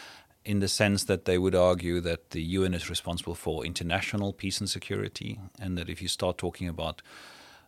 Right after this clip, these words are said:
uh, violence in such a broad way,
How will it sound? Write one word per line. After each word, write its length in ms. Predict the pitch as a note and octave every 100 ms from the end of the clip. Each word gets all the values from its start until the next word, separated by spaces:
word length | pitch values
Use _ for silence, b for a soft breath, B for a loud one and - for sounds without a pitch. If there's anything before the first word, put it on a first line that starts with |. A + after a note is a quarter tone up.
| - -
uh, 160 | E2
violence 580 | F2 F#2+ F#2+ F#2+ G2 -
in 100 | D#2+
such 300 | - G2 -
a 60 | F2+
broad 340 | F2+ F2+ F2+
way, 500 | F2 F2 F2+ G#2+